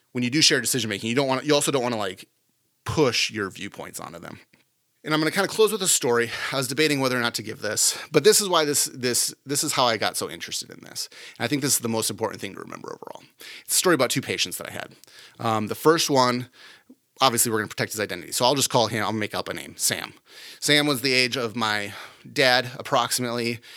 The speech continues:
He was at home, just minding his own business, I think he was watching T V or something,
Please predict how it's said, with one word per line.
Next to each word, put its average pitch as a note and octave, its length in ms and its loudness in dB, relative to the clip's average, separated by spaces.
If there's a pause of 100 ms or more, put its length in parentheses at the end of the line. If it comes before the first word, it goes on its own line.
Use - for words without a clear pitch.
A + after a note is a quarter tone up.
(140)
He A2+ 120 -6
was A2 100 -4
at G#2+ 120 4
home, B2 480 0
just - 200 -4
minding A2 340 -4
his B2 140 -2
own B2+ 160 0
business, A2+ 300 0
I - 20 -8
think A2+ 120 -6
he A2+ 60 -6
was G2+ 100 -8
watching G#2 260 -4
T G#2+ 140 -8
V G#2+ 160 -8
or F#2+ 80 -6
something, G2 420 -6